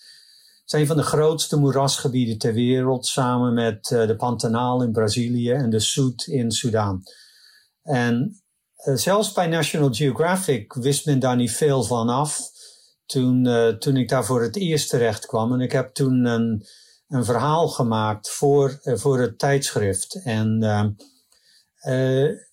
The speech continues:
en dat is uitgelopen op bijna een heel themanummer over de Okavango-delta. En dat heeft echt, eh, dat gebied, eh, opgetild. En dat heeft, eh, eh,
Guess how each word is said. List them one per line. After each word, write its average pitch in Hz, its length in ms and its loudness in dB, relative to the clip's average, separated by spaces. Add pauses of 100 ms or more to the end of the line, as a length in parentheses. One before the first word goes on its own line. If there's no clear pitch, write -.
(120)
en 131 200 -2
dat 127 200 0
is 131 140 0
uitgelopen 139 640 0
op 120 120 0
bijna 127 360 0
een 120 80 0
heel 139 360 2
themanummer 127 680 2
over 120 220 2
de 120 80 2
Okavango-delta. 117 800 0
En 139 220 -4
dat 135 220 0
heeft 127 500 0
echt, - 500 -4
eh, 123 200 2
dat 123 220 0
gebied, 143 720 -2 (540)
eh, 117 600 2 (120)
opgetild. 135 1000 -2 (400)
En 127 360 0
dat 117 340 0
heeft, 135 420 -2
eh, 117 460 4
eh, - 80 -2